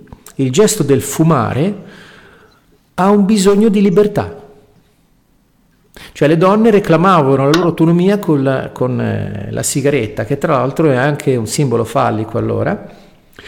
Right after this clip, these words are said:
e quindi creò questo bellissimo amo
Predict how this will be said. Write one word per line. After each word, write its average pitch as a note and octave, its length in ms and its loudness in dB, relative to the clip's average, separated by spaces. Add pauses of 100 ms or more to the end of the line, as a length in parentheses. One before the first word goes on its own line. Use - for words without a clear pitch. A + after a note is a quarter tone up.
(140)
e C#4+ 160 -4
quindi E3+ 460 2
creò G3+ 460 2
questo F#3+ 380 0
bellissimo F#3+ 840 2
amo A#2+ 640 -2